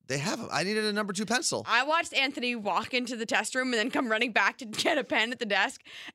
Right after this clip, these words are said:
Speaker 2: And he sat there with all these other sixteen-year-olds.
Speaker 1: Two other sixteen-year-olds.
Speaker 2: It was the greatest moment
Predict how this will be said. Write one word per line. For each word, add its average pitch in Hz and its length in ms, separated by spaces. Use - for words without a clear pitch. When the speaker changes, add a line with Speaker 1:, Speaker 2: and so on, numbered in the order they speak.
Speaker 2:
And 285 140
he 294 80
sat 330 380
there 277 200
with 262 220
all 302 160
these 392 180
other 403 200
sixteen-year-olds. 220 1000
Speaker 1:
Two 320 220
other 185 180
sixteen-year-olds. 156 480
Speaker 2:
It 285 60
was 269 100
the 285 80
greatest 247 380
moment 233 300